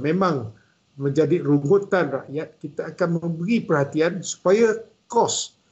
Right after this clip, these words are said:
untuk apa ni, pembayaran kepada syarikat-syarikat yang gunakan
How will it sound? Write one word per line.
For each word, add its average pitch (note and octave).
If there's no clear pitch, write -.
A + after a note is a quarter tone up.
untuk D#3+
apa D#3
ni, D#3+
pembayaran E3
kepada D#3
syarikat-syarikat D3
yang C3+
gunakan D#3+